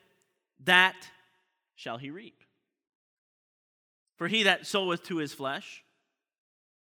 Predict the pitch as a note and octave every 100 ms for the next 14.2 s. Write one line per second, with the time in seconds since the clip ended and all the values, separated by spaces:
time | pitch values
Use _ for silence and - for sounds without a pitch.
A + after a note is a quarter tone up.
0 | _ _ _ _ _ _ _ - C3+ D3
1 | F#3 F3+ G3 - D3+ F#3 E3+ D#3+ E3+ -
2 | B3 C4 - C3+ - _ _ _ _ _
3 | _ _ _ _ _ _ _ _ E3 F3
4 | A#3 G#3+ F3+ - - - A3+ A3+ A3 -
5 | G3 E3+ - - - C4 A3 - - G3
6 | F#3+ G3 G3 F3+ - B3 G#3+ F3+ F#3+ F3+
7 | - - F3+ G#3 G#3+ - - F#3+ F#3+ F#3+
8 | A3 G#3 - F#3+ F3+ D#3+ - - G3 A3+
9 | A3+ G#3+ - G#3 G#3+ A3 F#3+ G3+ G3+ G#3
10 | B3 B3+ G#3 F#3 F#3 F#3 F3+ F3 A3 F#3+
11 | G#3 F#3 F3 G#3+ G#3+ - A#3+ A3+ G3 F3
12 | - - D3+ G3+ A3 - A3 G#3+ G3+ F#3+
13 | A3 A3 F#3 F#3+ - F#3+ - G3 F#3+ G3+
14 | A3